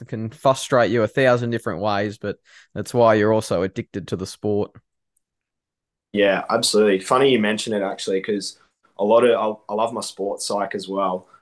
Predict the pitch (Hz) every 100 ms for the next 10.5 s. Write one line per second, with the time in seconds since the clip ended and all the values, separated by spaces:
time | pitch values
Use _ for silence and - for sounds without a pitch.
0 | - 95 98 98 101 120 120 113 92 107
1 | 110 - 107 101 - - 101 98 98 98
2 | 95 92 - - _ - 98 98 101 101
3 | - 95 92 95 - 110 104 92 113 104
4 | - 104 104 104 98 98 95 95 - 104
5 | 98 92 85 110 107 - 92 104 110 107
6 | 101 95 98 95 90 90 104 98 104 110
7 | 110 101 95 87 - 87 110 101 98 95
8 | 95 98 101 95 - 90 98 - 107 90
9 | 92 104 101 101 95 95 - _ _ _
10 | - 104 104 95 95